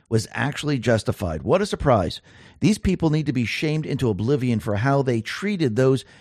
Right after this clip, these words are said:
who simply didn't want to get an experimental vaccine for a virus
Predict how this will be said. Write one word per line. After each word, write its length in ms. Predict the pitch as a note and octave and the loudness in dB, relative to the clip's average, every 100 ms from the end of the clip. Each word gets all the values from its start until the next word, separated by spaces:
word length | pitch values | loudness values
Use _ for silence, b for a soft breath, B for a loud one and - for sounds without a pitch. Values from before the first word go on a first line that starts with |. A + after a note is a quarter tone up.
| B | B
who 140 | C3+ | -2
simply 460 | A#2+ - G#3+ F3+ D3 | -2 0 0 0 0
didn't 260 | B2 D#3+ | 0 0
want 200 | D3 C#3+ | 0 -2
to 60 | C3+ | -2
get 240 | A#2 C3+ | -4 -4
an 100 | C3 | 0
experimental 720 | A2+ - - C#3+ C#3 C3+ A#2+ | 0 0 0 2 4 2 0
vaccine 480 | G2 A2+ A2 - C#3 | 0 0 0 -2 -2
for 160 | C3+ G#2+ | 2 0
a 60 | |
virus 440 | F#2+ E3+ E3 G#2+ | 4 4 6 4